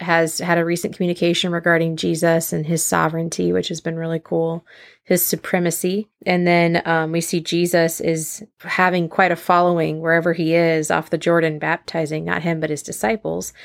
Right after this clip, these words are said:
And then Jesus, he, he knows, it says, it doesn't say he hears, which is also <laughs> interesting. It just says that Jesus knows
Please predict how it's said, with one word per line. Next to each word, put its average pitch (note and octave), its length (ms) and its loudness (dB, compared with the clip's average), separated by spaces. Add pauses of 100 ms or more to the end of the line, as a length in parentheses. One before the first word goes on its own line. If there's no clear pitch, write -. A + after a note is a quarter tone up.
(340)
And F3+ 160 2
then E3 180 2
Jesus, E3+ 400 0
he, F3 280 -8
he F3+ 200 0
knows, F3+ 400 2
it - 60 -8
says, D#3+ 200 -2
it F3+ 40 -12
doesn't B3+ 220 0
say D#4 140 6
he A3+ 140 4
hears, G3+ 340 2
which E3 120 -4
is E3 80 0
also - 280 2
<laughs> E3 60 2
interesting. E3 460 0
It E3+ 80 0
just F#3 160 0
says E3+ 160 4
that D#3 100 2
Jesus E3 400 0
knows E3+ 480 0